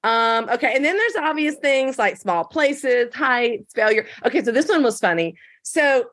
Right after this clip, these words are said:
Susan apparently was quoting a Harry Potter quote, "Afraid of fear." Okay. But I thought that she was afraid of Harry Potter <laughs> when I read that.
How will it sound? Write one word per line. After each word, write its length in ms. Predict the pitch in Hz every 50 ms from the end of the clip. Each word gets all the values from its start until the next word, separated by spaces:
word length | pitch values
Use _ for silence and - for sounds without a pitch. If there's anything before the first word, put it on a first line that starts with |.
| _ _ _ -
Susan 960 | 220 - - - - 370 415 523 587 571 - 269 233 202 190 196 220 254 277 269 -
apparently 560 | 233 - - 285 311 359 339 277 262 247 233
was 260 | 208 220 226 208 -
quoting 720 | - - - - 262 262 269 277 247 233 180 175 170 180 -
a 60 | 208
Harry 340 | 196 190 226 233 240 254 254
Potter 300 | - 247 220 208 202 190
quote, 500 | - - 220 233 233 202 151 131 - - _ _ _ _ _ -
"Afraid 480 | 196 - - 214 226 226 233 254 220
of 160 | - 214 208
fear." 560 | - - - 247 247 226 160 120 95 - - _ _ _ _ _ _ _ _ -
Okay. 460 | 185 196 214 180 170 170 170 170 175 - _ _ _ _ _ _ _ -
But 220 | 196 247 294 277 -
I 260 | 233 262 330 403 587 571 -
thought 420 | 330 262 208 185 170 160 - - - _ _ -
that 160 | 277 294 277
she 260 | - - - 349 349
was 140 | 370 403 339
afraid 500 | 392 254 - 247 320 359 - 269 262 233
of 120 | 214 214 190
Harry 300 | 202 220 214 202 190 185
Potter 440 | - - 214 294 - - - 302 - _
<laughs> 60 | _ 302 - - - - - 359 349 - - 392 381 - - 349 - _ - 320 320 - - - - _
when 160 | 466 359 320 311
I 100 | 262 254
read 240 | 254 262 269 269 -
that. 200 | 226 196 -